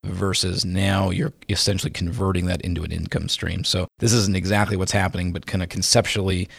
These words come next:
think of it as having a four oh one k pile of money and exchanging it for a pension, where it's gonna be more of a monthly income.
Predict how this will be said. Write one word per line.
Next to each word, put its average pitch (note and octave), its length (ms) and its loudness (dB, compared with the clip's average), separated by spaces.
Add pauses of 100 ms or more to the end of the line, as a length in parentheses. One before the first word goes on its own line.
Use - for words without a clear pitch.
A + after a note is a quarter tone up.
think A#2 280 2
of G2 80 4
it G2 80 4
as F2+ 280 0
having F#2 260 2
a F2+ 100 -2
four A2 260 2
oh F#2+ 40 4
one F2 180 0
k F#2+ 420 2
pile G#2 320 2
of F2+ 140 -2
money F#2+ 280 2
and F2+ 80 0
exchanging F2+ 540 0
it F2 160 -2
for F#2 220 -2
a E2 60 -2
pension, - 440 -4 (120)
where F2+ 120 0
it's - 80 -2
gonna F2 180 -2
be F2+ 60 -2
more F#2 140 0
of E2+ 80 -2
a E2+ 40 -2
monthly F2 480 0
income. - 380 -2